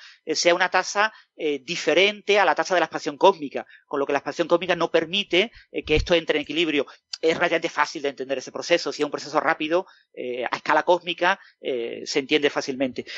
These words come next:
Y en cuanto al tema de la propia variogénesis, no tiene por qué haber un desequilibrio ne-, estrictamente en variones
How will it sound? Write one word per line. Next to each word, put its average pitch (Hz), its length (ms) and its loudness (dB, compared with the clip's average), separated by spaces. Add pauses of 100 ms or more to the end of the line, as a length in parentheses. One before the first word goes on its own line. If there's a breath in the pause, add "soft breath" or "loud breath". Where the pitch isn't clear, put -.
(100)
Y 175 60 0
en 151 40 2
cuanto 170 180 4
al 160 80 2
tema 208 280 4
de 208 160 2
la 196 260 2
propia 202 300 2
variogénesis, 202 960 -2
no 170 100 -10
tiene 202 160 0
por 175 160 0
qué 180 80 2
haber 170 140 2
un 165 40 -10
desequilibrio 156 500 -4
ne-, 147 200 -4
estrictamente 156 540 -2
en 156 100 0
variones 165 400 0